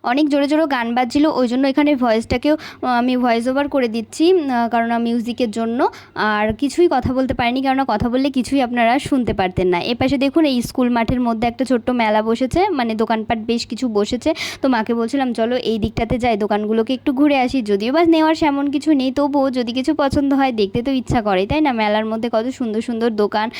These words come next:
কত সুন্দর সুন্দর জিনিস। আর এই দেখুন এখানে কি সুন্দর পুতুলগুলোকে সাজিয়ে রেখেছে, দেখে মনে হচ্ছিল সবগুলোই নিয়ে নিই।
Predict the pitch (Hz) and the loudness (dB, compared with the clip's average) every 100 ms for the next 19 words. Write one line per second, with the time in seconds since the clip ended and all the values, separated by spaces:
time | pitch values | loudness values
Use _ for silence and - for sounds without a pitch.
0 | - - - 277 285 220 220 240 233 220 | -12 -4 -2 0 -2 -4 -4 -4 -4 -4
1 | 226 240 262 226 220 220 254 311 233 240 | -4 -2 -4 -4 -4 -4 0 0 0 -2
2 | 262 254 269 294 277 285 247 226 226 220 | -2 -2 0 2 2 0 -4 -4 -4 -2
3 | 233 285 285 220 220 226 254 285 240 202 | -2 0 0 0 0 -2 -2 -2 -2 -2
4 | 247 262 302 311 302 302 262 202 202 220 | -2 0 0 2 0 0 0 -2 -2 0
5 | 277 277 202 170 160 | 2 2 2 0 -2